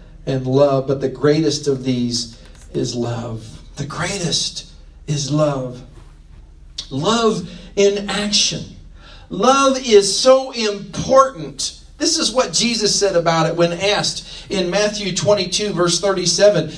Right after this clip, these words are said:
Jesus replied, he said, "Love the Lord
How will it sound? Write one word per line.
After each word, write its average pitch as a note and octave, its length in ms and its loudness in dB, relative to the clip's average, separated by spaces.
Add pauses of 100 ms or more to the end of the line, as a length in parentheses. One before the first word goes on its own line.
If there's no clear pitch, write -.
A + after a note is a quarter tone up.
Jesus G#3+ 420 0
replied, G3 520 2
he - 140 -4
said, E3+ 340 2
"Love A#3+ 480 4
the F#3 100 -4
Lord G#3+ 720 0